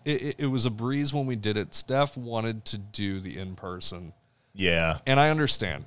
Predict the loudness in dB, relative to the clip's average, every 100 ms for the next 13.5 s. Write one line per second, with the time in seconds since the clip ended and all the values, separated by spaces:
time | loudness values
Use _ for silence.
0 | -8 -2 0 4 4 4 2 0 0 0
1 | -2 -10 -20 -20 _ _ _ -6 -4 -4
2 | -2 -2 -2 0 2 2 0 -2 0 0
3 | -2 0 -2 -4 -4 -2 -2 0 -2 -4
4 | -6 -6 -6 -8 -2 0 0 -2 -2 2
5 | 4 2 0 -2 -2 -2 -2 -2 -2 -6
6 | -8 -6 -6 -10 -16 _ _ -14 -12 -6
7 | -2 0 0 -4 -4 -2 -2 -4 -8 -6
8 | -4 -2 -2 -2 -4 -2 0 0 0 -2
9 | 0 0 -2 -4 -2 -4 -8 -20 _ _
10 | -2 0 2 4 4 4 2 2 0 0
11 | 0 0 -2 -4 -8 _ -6 -4 0 0
12 | 0 0 -2 -2 -12 -12 -10 -6 -4 -4
13 | -4 -4 -6 -8